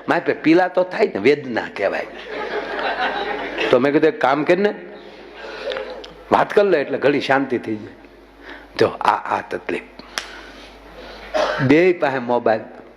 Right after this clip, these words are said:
પણ મારા પાસે વિયોગ છે ને, વિયોગ.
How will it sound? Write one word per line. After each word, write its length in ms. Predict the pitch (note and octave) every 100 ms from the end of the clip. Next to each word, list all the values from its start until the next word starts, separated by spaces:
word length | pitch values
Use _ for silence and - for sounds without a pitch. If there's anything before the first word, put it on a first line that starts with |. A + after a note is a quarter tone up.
| - - - - - - - - - - - -
પણ 80 | G2+
મારા 220 | A2 B2+
પાસે 200 | B2 F#2
વિયોગ 340 | G#2+ D#3+ F3
છે 200 | F3 -
ને, 120 | G#3+
વિયોગ. 460 | A#2+ B2+ C#3 C3+ -